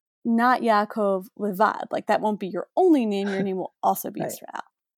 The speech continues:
Speaker 1: He doesn't like that at all. He says, uh, essentially he says, "Torat Hashem Tamima, the language of the Torah is
Speaker 2: Mm.
Speaker 1: perfect, and so it can't be that you have to sneak in an extra word in order to make that work." And instead, he argues,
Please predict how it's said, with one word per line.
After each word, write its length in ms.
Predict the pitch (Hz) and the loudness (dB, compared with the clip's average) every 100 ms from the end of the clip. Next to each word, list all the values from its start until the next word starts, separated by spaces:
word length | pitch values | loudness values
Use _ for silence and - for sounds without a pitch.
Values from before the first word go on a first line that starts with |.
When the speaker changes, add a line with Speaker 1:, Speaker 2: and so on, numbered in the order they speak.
| _ _ _ _ _ - | _ _ _ _ _ -6
Speaker 1:
He 140 | 277 | 0
doesn't 240 | 247 254 - | 2 2 0
like 160 | 208 | 0
that 180 | 190 170 | 0 -2
at 80 | 185 - | -2 -2
all. 260 | 160 - - | -2 -2 -10
He 160 | - 202 | -12 -8
says, 500 | - 185 180 175 - _ _ _ | 0 2 2 0 -8 _ _ _
uh, 440 | - 190 98 53 - - _ _ _ | -8 -6 -4 -6 -8 -12 _ _ _
essentially 360 | - 285 294 277 | 0 2 4 2
he 40 | |
says, 220 | 262 233 | 2 0
"Torat 300 | - 254 226 | 0 2 2
Hashem 340 | 233 233 208 196 | 2 -2 -4 -4
Tamima, 480 | - 185 165 - - | -6 -6 -6 -6 -4
the 120 | - | -2
language 520 | 185 226 226 214 208 | 0 0 2 0 -2
of 120 | 170 | -6
the 60 | 180 | -8
Torah 380 | - 190 175 170 | -4 -2 -2 -4
is 100 | - | -8
Speaker 2:
Mm. 60 | 143 | -10
Speaker 1:
perfect, 400 | - 185 381 - | -8 -4 -2 -2
and 120 | 247 | -4
so 240 | 226 196 - _ _ | 0 -2 -4 _ _
it 100 | 240 | -6
can't 340 | - 262 262 262 | -4 0 0 0
be 140 | 226 | -2
that 80 | 196 | -2
you 140 | 208 | -4
have 180 | 190 175 | -4 -6
to 80 | 196 | -8
sneak 380 | - 190 175 175 | -6 -4 -4 -6
in 140 | 160 | -6
an 120 | - | -8
extra 300 | - - - | -12 -10 -6
word 320 | 165 165 165 - | -4 -4 -4 -8
in 80 | |
order 240 | 175 180 170 | -6 -6 -6
to 160 | - | -10
make 160 | - - | -12 -10
that 160 | - - | -10 -10
work." 280 | - - - _ _ _ _ _ _ _ _ _ _ _ | -12 -14 -20 _ _ _ _ _ _ _ _ _ _ _
And 200 | 233 226 | -4 -2
instead, 440 | 226 226 - 415 285 | -4 -4 2 2 4
he 140 | 262 | 0
argues, 640 | - 202 196 196 208 185 | 0 0 -2 -4 -6 -8